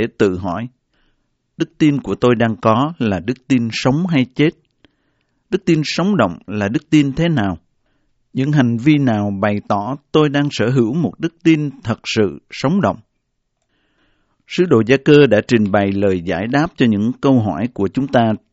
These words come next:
trong lá thư của ông. Qua lá thư ngắn ngủi này, sứ đồ Gia Cơ khuyến khích các cơ đốc nhân thể hiện đức tin sống động, là đức tin thật mà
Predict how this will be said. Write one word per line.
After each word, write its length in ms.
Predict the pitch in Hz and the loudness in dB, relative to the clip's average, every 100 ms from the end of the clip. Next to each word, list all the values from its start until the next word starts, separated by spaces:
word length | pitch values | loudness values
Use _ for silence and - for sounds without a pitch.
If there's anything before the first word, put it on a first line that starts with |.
| _ | _
trong 220 | 117 110 | 0 0
lá 140 | 107 123 | 0 -4
thư 180 | - 113 - | -2 -4 -2
của 120 | 85 | -6
ông. 180 | 90 98 - _ _ _ _ _ _ _ | -4 -6 -10 _ _ _ _ _ _ _
Qua 160 | 151 151 | 2 2
lá 140 | 160 | 2
thư 200 | 160 147 | 2 2
ngắn 280 | 135 139 180 | 4 0 0
ngủi 180 | 98 104 | -2 -2
này, 260 | 117 87 - _ _ _ _ | -2 -4 -8 _ _ _ _
sứ 160 | - 175 | -4 0
đồ 140 | 143 123 | 2 2
Gia 100 | 151 | 0
Cơ 260 | 160 151 147 | 2 2 2
khuyến 240 | - 180 208 | 0 -2 0
khích 160 | 208 - | -4 -2
các 160 | 160 - | -8 -2
cơ 140 | 139 | 0
đốc 180 | 135 143 | 0 -2
nhân 340 | 143 143 131 120 _ _ _ _ - | 0 2 2 -4 _ _ _ _ -4
thể 200 | 117 135 | 0 2
hiện 380 | 135 95 87 - | 2 -2 -4 -8
đức 140 | - - | -8 0
tin 280 | 139 127 117 | 0 2 -2
sống 320 | - 143 190 | -2 0 0
động, 140 | 95 - _ _ _ _ _ | -4 -6 _ _ _ _ _
là 120 | 120 | -4
đức 180 | - - | -4 0
tin 200 | 170 147 | 0 0
thật 260 | 117 117 - _ _ | -2 -4 -6 _ _
mà 180 | 104 | -6